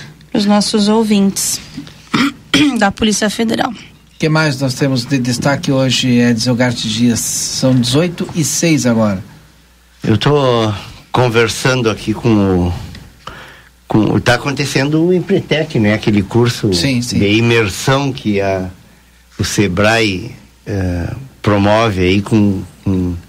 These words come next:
Speaker 3: com o objetivo de, de despertar e estimular o empreendedorismo, enfim, aí a, e a qualidade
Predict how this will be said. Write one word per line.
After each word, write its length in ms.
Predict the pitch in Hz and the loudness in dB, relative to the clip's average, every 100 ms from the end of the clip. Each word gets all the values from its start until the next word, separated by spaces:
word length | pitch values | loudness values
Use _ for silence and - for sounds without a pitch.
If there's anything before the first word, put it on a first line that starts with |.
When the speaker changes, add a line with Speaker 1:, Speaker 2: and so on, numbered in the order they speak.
| - - _ _ _ | -20 -20 _ _ _
Speaker 3:
com 120 | - 107 | 0 2
o 100 | 104 | 4
objetivo 680 | 98 98 98 - 113 107 | 2 2 0 0 0 2
de, 380 | 110 120 120 110 | 2 2 2 0
de 480 | 90 90 104 95 85 | 0 0 2 2 0
despertar 880 | 95 107 104 - 113 90 - 127 131 | 0 0 0 0 0 0 0 0 0
e 60 | 117 | -2
estimular 640 | - 110 107 101 107 120 | -4 -2 0 2 2 2
o 120 | 113 | 2
empreendedorismo, 920 | 101 95 101 104 98 92 104 117 98 85 | 0 -2 0 2 2 2 2 2 0 -4
enfim, 420 | 82 - 104 95 | -4 0 2 2
aí 320 | 92 101 113 | 2 2 4
a, 160 | 110 104 | 4 2
e 160 | 101 104 | 0 0
a 120 | 95 | -2
qualidade 680 | - 104 98 104 104 98 | -2 -2 0 0 0 -2